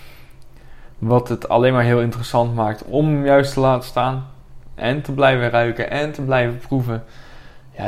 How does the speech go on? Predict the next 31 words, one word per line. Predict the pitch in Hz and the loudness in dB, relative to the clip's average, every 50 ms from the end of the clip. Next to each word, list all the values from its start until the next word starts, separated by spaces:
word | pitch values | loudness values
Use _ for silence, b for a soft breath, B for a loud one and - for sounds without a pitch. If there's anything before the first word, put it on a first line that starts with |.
| 101 | -4
er | 104 113 | -4 -4
zit | 113 123 - - - - | -4 -4 -6 -6 -8 -8
een | - 117 120 117 113 - | -6 -4 -4 -4 -4 -6
ontzettend | - 123 120 117 - - - - - 151 139 127 127 120 113 117 | -6 -6 -6 -6 -6 -10 -14 -4 -2 -2 0 0 -2 -2 0 0
mooie | 123 127 135 139 139 139 123 113 | 0 2 2 2 2 2 2 2
ontwikkeling | 95 117 123 113 113 120 127 135 - 110 104 101 101 | 0 -2 -4 -2 0 0 0 0 0 -2 -4 -4 -6
in, | 101 104 104 104 127 - - - - - - - | -8 -8 -8 -10 -12 -12 -14 -18 -18 -18 -20 -16
die | - 123 117 113 110 110 110 107 | -6 -4 -2 0 0 0 0 -2
het | 104 101 - - - | -4 -6 -10 -8 -2
bier | 123 120 113 113 113 | 0 0 2 0 0
gewoon | 113 120 104 104 104 101 - - - | -2 -4 -6 -4 -6 -8 -10 -12 -12
heel | - - 123 123 120 117 113 | -8 -4 0 0 2 0 0
fijn | 113 - - - 117 107 110 117 113 | -2 -8 -2 0 0 0 2 -2 -2
maakt | 113 110 113 117 113 117 - | -4 -4 -4 -6 -8 -8 -8
en | - 113 107 107 104 107 107 - - - - - 120 | -8 -8 -8 -8 -8 -10 -12 -16 -18 -16 -12 -6 -4
ervoor | 120 117 110 123 123 | -4 -2 0 -2 -2
zorgt | 113 127 127 120 117 | 2 2 2 0 2
dat | - 120 110 | 0 -2 -2
je | 104 104 101 | -2 -2 -2
wil | 107 120 131 135 123 | 2 4 4 4 4
blijven | 110 101 107 101 101 101 117 107 | 2 0 0 0 0 -2 -6 -6
drinken. | 98 101 110 131 147 147 - 135 131 b b b b b b | -6 -4 -4 -4 -6 -8 -10 -10 -12 b b b b b b
Ik | b | b
vind | - 131 131 | -4 2 2
het | 151 135 | 4 4
ook | 120 | 8
jammer | 131 147 151 151 143 | 10 10 10 8 6
dat | 123 117 - | 2 0 0
hij | - - | -4 -4
op | - 139 139 - | -4 -4 -4 -4
is. | 202 185 - - - | -6 -6 -6 -10 -16